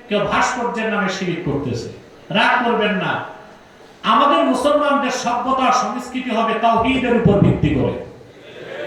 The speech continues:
আমরা সংস্কৃতির নামে শিরককে গ্রহণ করতে পারবো? কিন্তু আমরা কি করছি গ্রহণ? জি, করছি, আমরা গ্রহণ করছি। যে রাজনৈতিক দলের নেতাই হোক, ষোলোই ডিসেম্বর স্মৃতিসৌধে যে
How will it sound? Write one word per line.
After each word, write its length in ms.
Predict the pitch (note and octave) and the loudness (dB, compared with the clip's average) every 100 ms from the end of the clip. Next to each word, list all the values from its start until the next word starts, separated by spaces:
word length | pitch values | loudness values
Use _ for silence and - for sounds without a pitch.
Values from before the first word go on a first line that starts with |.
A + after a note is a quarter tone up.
| - E3 E3+ - - - - | -12 -12 -12 -14 -18 -20 -4
আমরা 340 | G#3 B3 B3+ | 0 4 4
সংস্কৃতির 680 | B3+ A3+ B3 C4+ C#4 B3+ B3 | 4 0 -2 -6 -6 -6 -6
নামে 280 | A3+ A3+ G#3+ | -4 -2 -2
শিরককে 560 | - - G#3+ A3+ A3+ G#3 | -4 -4 -2 -2 -2 -4
গ্রহণ 320 | F#3+ - - | 0 0 0
করতে 200 | G3+ A3 | -4 -6
পারবো? 580 | A3 A#3 C4+ G#3 - - - - - - - - - - - | 0 2 4 2 0 -4 -12 -16 -14 -10 -8 -8 -10 -12 -2
কিন্তু 180 | G3 A3 | 0 4
আমরা 240 | - A#3+ | 4 2
কি 100 | A#3+ | 0
করছি 360 | A#3+ B3 - C#4+ | -2 -2 0 2
গ্রহণ? 460 | C4+ C#4 B3+ - - - - E3+ - - - - | 4 4 2 0 -4 -12 -16 -16 -14 -14 -16 -4
জি, 360 | D#3 G#3 G3 - - - | 0 0 -2 -12 -18 -10
করছি, 360 | A3 - - G3+ | -6 -6 -4 -6
আমরা 120 | C#3+ - - - - | -6 -10 -16 -20 -10
গ্রহণ 340 | G3 B3 B3+ F3+ | -2 -2 -2 -6
করছি। 240 | - - - - - - - - - - - | -12 -18 -20 -20 -20 -20 -20 -20 -20 -20 -6
যে 260 | E3 F4 | 0 4
রাজনৈতিক 560 | F#4 E4+ E4 D4+ D4+ - | 4 4 4 0 -2 -2
দলের 300 | C#4+ C#4 C4 | 2 2 2
নেতাই 380 | B3+ B3+ B3 A#3 | 0 -2 0 0
হোক, 440 | A#3 A3+ - - - - - | 2 0 0 -8 -16 -20 -18
ষোলোই 420 | - B3+ C4 B3 | -4 2 4 4
ডিসেম্বর 540 | B3 - B3 A#3 A#3 A#3 | 2 0 0 4 4 4
স্মৃতিসৌধে 680 | B3 B3+ B3+ A3+ A#3 A3+ A3 | 0 -4 -4 0 0 2 4
যে 460 | A3 G3 - - | 4 2 -2 -8